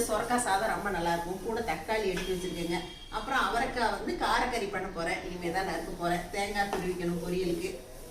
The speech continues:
இப்பதான் ஒண்ணொண்ணா ஸ்டார்ட் பண்ணிருக்கேன். பாருங்க, சொரக்காய் பக்கத்துல காட்டுறேன் பாருங்களேன். இந்த மாதிரி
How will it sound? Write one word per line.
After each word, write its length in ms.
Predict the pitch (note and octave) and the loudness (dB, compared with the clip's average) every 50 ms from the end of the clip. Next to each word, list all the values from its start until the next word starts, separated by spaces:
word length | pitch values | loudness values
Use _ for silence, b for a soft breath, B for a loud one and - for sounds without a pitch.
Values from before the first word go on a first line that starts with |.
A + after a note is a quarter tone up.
| D#3+ E3 F3+ F3+ F3+ | -10 -8 -6 -4 -4
இப்பதான் 280 | F3+ F#3 G3+ G#3 G3+ F#3+ | -2 -2 -2 0 0 0
ஒண்ணொண்ணா 300 | F#3+ G3 G3+ G3 F#3+ A3 B3 - | 0 0 0 0 0 -2 -2 -2
ஸ்டார்ட் 280 | G3+ F3+ F3+ - - - | 0 0 0 0 0 -2
பண்ணிருக்கேன். 420 | E3 E3+ E3 E3 E3 G#3+ A#3 - - - - - - - | -2 -2 -2 -2 -2 -4 -6 -6 -8 -10 -14 -10 -4 -2
பாருங்க, 260 | A3 G#3+ G#3+ A3 D4 - - - - A3 | 0 0 0 0 -2 -4 -6 -6 -4 -4
சொரக்காய் 360 | G3+ G3+ A3 - A#3 G#3+ G3+ | -2 -2 -2 -2 -2 -2 -2
பக்கத்துல 340 | - - - G#3+ G#3 - G#3+ - F3 | -4 -4 -4 -4 -4 -2 0 2 2
காட்டுறேன் 280 | E3+ - - F3 - - | 2 2 0 -2 -4 -4
பாருங்களேன். 360 | - - D3+ E3 F3 - - - - - - - - - - - - - - - - - - - - - - | -6 -4 -4 -2 0 -2 -2 -2 -6 -10 -12 -14 -16 -16 -18 -18 -18 -18 -18 -18 -18 -18 -16 -16 -10 -4 0
இந்த 100 | G#3 G#3 A3 | 2 4 6
மாதிரி 180 | A3+ A#3+ E4 F4 | 6 6 6 4